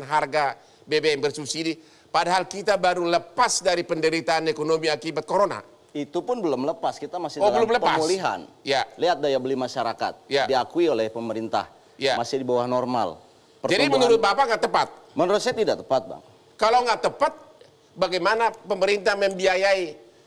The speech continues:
Speaker 1: subsidi ini? Dari
Speaker 2: Ya.
Speaker 1: mana sumbernya?
Speaker 2: Jadi begini, saat pandemi covid, kita memiliki satu pemahaman,
Speaker 1: Ya.
Speaker 2: ada istilah kedaruratan. Dan saya kira sekarang masih istilah kedaruratan masih digunakan.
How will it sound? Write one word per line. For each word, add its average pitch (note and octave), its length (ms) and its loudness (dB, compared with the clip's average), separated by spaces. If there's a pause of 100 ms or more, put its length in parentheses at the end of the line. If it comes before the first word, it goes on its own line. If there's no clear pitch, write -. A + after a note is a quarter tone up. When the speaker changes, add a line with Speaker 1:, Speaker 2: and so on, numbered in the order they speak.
(840)
Speaker 1:
subsidi G3 480 -4
ini? C#4 160 -4
Dari F#3 160 2
Speaker 2:
Ya. D#3+ 80 -2
Speaker 1:
mana B3 160 0
sumbernya? B3 480 0 (240)
Speaker 2:
Jadi E3+ 160 2
begini, E3+ 300 0 (500)
saat F3+ 360 0
pandemi E3 320 0
covid, B2+ 400 -4 (160)
kita - 400 0 (380)
memiliki C#3+ 400 0
satu D3 180 -4
pemahaman, C3+ 800 -2
Speaker 1:
Ya. A#2 160 -8 (240)
Speaker 2:
ada C3+ 320 0
istilah D3 320 -2
kedaruratan. A#2 800 -2
Dan - 40 -12
saya C3+ 180 -4
kira D#3+ 180 -2
sekarang D#3 320 -2
masih - 160 -10
istilah C3 360 -2
kedaruratan B2+ 520 -2
masih C3 140 -8
digunakan. G#2+ 480 -6